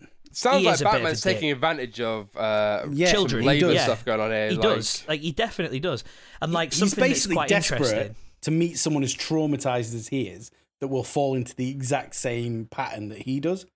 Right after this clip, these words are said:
Speaker 2: But to keep them traumatized, not
Speaker 3: Yeah.
Speaker 2: to help, not to help mend them.
Speaker 3: Yeah.
Speaker 2: But he does also have a bit of a heart of gold. But then he
Speaker 3: No,
Speaker 2: is also
Speaker 3: he has a heart of poo.
Speaker 2: But then he also has a plan
Speaker 1: Like
Speaker 2: for
Speaker 1: Grandma used to
Speaker 2: absolutely
Speaker 1: make it.
Speaker 2: everybody. <laughs>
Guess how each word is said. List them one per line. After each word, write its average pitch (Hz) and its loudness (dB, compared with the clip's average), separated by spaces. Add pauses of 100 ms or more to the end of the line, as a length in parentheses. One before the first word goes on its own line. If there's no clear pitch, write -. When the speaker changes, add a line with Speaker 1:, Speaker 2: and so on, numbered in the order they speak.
(360)
Speaker 2:
But 160 -2
to 135 -2
keep - -6
them 117 -2
traumatized, 110 -6
not 254 2
Speaker 3:
Yeah. 240 2
Speaker 2:
to 156 -2
help, 143 -4
not 147 -4
to 151 -6
help 156 -4
mend 135 -4
them. 208 -2
Speaker 3:
Yeah. 139 2 (920)
Speaker 2:
But 165 -4
he 185 0
does 208 -2
also 202 -2
have 185 -2
a 170 -4
bit 175 -4
of 170 -2
a 160 -2
heart 160 -2
of 135 -8
gold. 131 -4
But 127 -6
then 123 -4
he - -6
Speaker 3:
No, 214 6
Speaker 2:
is 165 -2
also 156 -2
Speaker 3:
he 156 4
has 151 4
a 139 0
heart 156 2
of - -14
poo. 110 -8 (480)
Speaker 2:
But 165 -4
then 160 0
he 156 0
also 147 0 (120)
has 143 -2
a 143 -2
plan 143 -2
Speaker 1:
Like 165 2
Speaker 2:
for - -4
Speaker 1:
Grandma 208 2
used 151 2
to 147 2
Speaker 2:
absolutely 139 0
Speaker 1:
make 131 2
it. 107 -2
Speaker 2:
everybody. 123 -2 (140)
<laughs> 123 -4